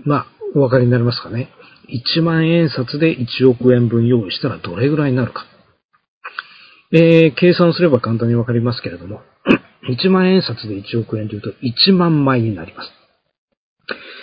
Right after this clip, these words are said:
えー、日本銀行の貨幣博物館というのが、あー、東京のに-、日本橋にあるんですけれども、そこに行きますとで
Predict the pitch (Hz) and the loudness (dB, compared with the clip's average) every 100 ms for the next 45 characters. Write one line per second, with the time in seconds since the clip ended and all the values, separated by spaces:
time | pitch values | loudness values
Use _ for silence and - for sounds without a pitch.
0 | - _ - 143 139 131 123 120 117 160 | -20 _ 0 4 6 6 4 4 2 0
1 | - - 226 233 226 233 226 165 - - | -2 -2 2 4 4 4 2 0 -4 -4
2 | 98 90 87 101 135 - - _ _ _ | -4 -6 -10 -2 -2 -2 -8 _ _ _
3 | _ - 127 143 208 196 190 190 185 - | _ -8 -4 0 2 2 0 -2 -2 -4
4 | - - _ _ 123 127 104 110 113 - | -10 -12 _ _ 0 2 0 -4 -8 -8
5 | - 123 110 110 - 147 143 139 131 127 | -8 -6 -6 -6 0 0 4 4 4 4
6 | 117 117 _ _ _ - 226 131 113 151 | 2 0 _ _ _ -12 -2 0 4 4
7 | 131 120 135 113 87 76 - - 85 87 | 2 0 0 0 -4 -10 -16 -14 -14 -14
8 | 90 98 - - - - - 170 175 175 | -12 -14 -14 -20 -20 -20 -2 0 4 4
9 | 170 - 156 143 - - | 4 2 0 0 -4 -16